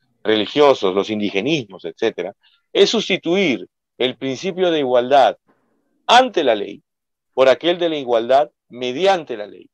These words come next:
Esto es, creando una segregación legal e implantando la discriminación según la identidad. El segundo elemento es la mentira. Las falsedades, quiero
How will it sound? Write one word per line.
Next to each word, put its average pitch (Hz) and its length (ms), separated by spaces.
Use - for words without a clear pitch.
Esto 147 360
es, - 360
creando 131 500
una 135 260
segregación 123 800
legal 131 480
e 123 100
implantando 117 840
la 131 80
discriminación 101 880
según 117 360
la 104 80
identidad. 85 400
El - 100
segundo 226 340
elemento 202 340
es 220 60
la 226 80
mentira. 196 340
Las 143 180
falsedades, 190 840
quiero 95 200